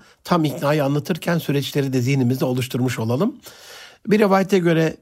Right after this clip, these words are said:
Velid bin Mughire'nin elbisesi, bir rivayete göre Resulullah Efendimiz'in bizzat kendi ridası, e, bu işte kullanıldı. Kainatın efendisi getiren örtüyü yere serdi. Küçük büyük herkesin dikkatli bakışları Efendimiz'in üzerinde toplanmıştı. Şimdi o örtüyle ne yapacak, değil mi?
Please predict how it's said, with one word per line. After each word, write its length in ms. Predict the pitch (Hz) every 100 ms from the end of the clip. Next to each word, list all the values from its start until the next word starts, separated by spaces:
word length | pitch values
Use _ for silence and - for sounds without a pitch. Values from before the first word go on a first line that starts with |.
| _
Velid 280 | 165 165 165
bin 120 | 156
Mughire'nin 440 | 147 139 143 143 135
elbisesi, 640 | 123 117 120 - 127 117
bir 80 | 156
rivayete 360 | 147 147 160
göre 240 | 143 143 135
Resulullah 280 | 123 151 139
Efendimiz'in 380 | 143 135 131
bizzat 340 | 135 135 143 123
kendi 320 | 139 131 139
ridası, 520 | 131 120 120 - - - - - - - _ 131
e, 120 | 139
bu 80 | 143
işte 200 | - 123
kullanıldı. 640 | 131 117 117 117 208 - - - _ -
Kainatın 460 | 190 185 190 185 185
efendisi 460 | 180 170 165 -
getiren 420 | 156 175 180 170 156
örtüyü 300 | 143 151 135
yere 160 | 156
serdi. 520 | 160 190 175 170 196 - _ _ _ _
Küçük 340 | - 165 208 175
büyük 220 | 175 -
herkesin 480 | 180 175 165 160 143
dikkatli 400 | 147 156 151 143
bakışları 580 | 127 - - 143 196 -
Efendimiz'in 640 | 156 160 147 135 147 160
üzerinde 320 | 131 139 139
toplanmıştı. 580 | 123 131 123 117 113 -
Şimdi 320 | - 143 135
o 160 | 143 143
örtüyle 400 | 135 123 135 127
ne 60 | 123
yapacak, 520 | 135 104 120 - -
değil 100 | 208
mi? 180 | 123